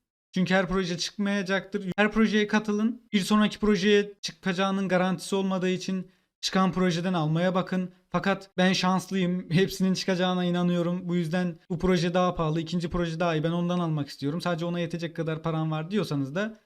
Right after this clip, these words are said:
dediğim gibi iyi ve güvendiğiniz projelerin satışına katılıp onlardan alım yapabilirsiniz. Fazla parası olan arkadaşlar zaten hepsine katılıp alım sağlayacaklardır. Bu arada projeler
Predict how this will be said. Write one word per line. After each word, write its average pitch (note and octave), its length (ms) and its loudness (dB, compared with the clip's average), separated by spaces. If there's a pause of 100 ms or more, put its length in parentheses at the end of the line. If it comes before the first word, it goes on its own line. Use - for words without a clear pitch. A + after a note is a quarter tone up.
(120)
dediğim E3+ 280 0
gibi F#3 420 -2 (240)
iyi G3+ 420 0
ve F#3 140 2
güvendiğiniz F#3 580 0
projelerin E3 520 -2
satışına D#3 480 -6
katılıp F#3+ 480 -6 (120)
onlardan F3+ 460 0
alım G#3 380 -2
yapabilirsiniz. F3 800 -2 (500)
Fazla G3+ 260 2
parası F#3 280 0
olan F3 120 0
arkadaşlar E3 520 -4
zaten E3+ 280 -4
hepsine D#3 360 -4
katılıp F3 480 -8
alım E3+ 260 -4
sağlayacaklardır. D#3+ 880 -4
Bu F#3+ 80 -2
arada F3+ 300 -2
projeler F3 480 -2